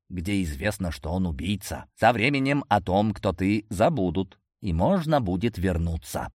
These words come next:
"Да ты просто Кэп", пробурчал я себе под нос. "Чего?" Я коротко мотнул головой и погрузился в думы.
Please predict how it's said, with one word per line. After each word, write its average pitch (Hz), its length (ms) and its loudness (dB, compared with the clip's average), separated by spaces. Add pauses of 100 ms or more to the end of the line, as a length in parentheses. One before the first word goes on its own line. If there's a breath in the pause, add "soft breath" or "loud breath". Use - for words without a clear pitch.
(800)
"Да 147 160 6
ты 165 120 4
просто 131 360 4
Кэп", 104 420 2 (180)
пробурчал 90 580 2
я 87 120 0
себе 85 260 -2
под 87 200 0
нос. 85 260 -2 (140)
"Чего?" 95 720 0 (420)
Я 117 260 6
коротко 156 480 4
мотнул 147 400 6
головой 139 460 6
и - 160 0
погрузился 110 840 2
в 87 60 -2
думы. 90 420 2